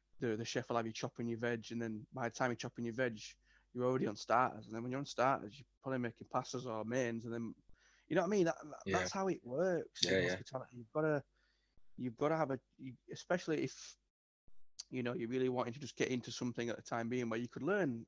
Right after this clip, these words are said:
Speaker 1: you could learn a handful of things in a restaurant. You know what I mean? It's
Speaker 2: Yeah.
Speaker 1: it's very much, um, there's loads of skills to be learned.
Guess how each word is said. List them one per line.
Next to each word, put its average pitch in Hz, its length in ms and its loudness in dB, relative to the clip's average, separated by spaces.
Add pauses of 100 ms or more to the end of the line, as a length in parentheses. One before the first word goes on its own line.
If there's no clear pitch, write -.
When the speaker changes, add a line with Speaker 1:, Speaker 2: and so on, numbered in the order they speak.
(140)
Speaker 1:
you - 80 -12
could 175 120 0
learn 214 120 2
a - 40 -2
handful 180 280 0
of - 80 -4
things 135 220 -4
in 107 80 -4
a 107 40 -2
restaurant. 104 380 -6
You 113 60 -4
know 131 80 -6
what 143 80 -8
I - 20 -6
mean? 139 180 -6
It's - 280 -20
Speaker 2:
Yeah. 95 180 -2 (440)
Speaker 1:
it's 120 140 -20
very 139 180 2
much, - 600 -4 (140)
um, 110 520 -2 (240)
there's 120 200 -16
loads 135 200 -2
of 127 60 -10
skills 127 300 -4
to - 140 -20
be - 60 -4
learned. 113 280 -2